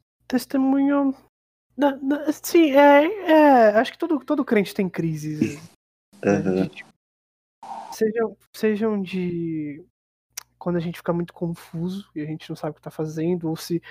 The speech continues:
Speaker 1: até mesmo Deus tá no controle de alguma situação, ou até mesmo se Deus quer ouvir a gente.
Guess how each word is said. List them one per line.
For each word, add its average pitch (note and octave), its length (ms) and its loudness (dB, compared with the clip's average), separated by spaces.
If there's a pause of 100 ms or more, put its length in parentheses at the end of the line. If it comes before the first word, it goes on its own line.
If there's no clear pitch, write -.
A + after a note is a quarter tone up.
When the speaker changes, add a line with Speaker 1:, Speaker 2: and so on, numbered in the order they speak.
(320)
Speaker 1:
até F3 180 2
mesmo E3+ 420 2 (460)
Deus F3+ 280 4
tá E3+ 140 0
no E3 80 -2
controle E3 400 -4
de D3+ 80 -2
alguma D#3 200 -2
situação, D#3+ 440 -2
ou F#3+ 60 2
até F#3+ 100 -4
mesmo F3 220 -2
se E3 160 -10
Deus D#3+ 280 -2
quer D#3+ 120 -4
ouvir D#3 320 -4
a C#3+ 80 -4
gente. C#3+ 380 -12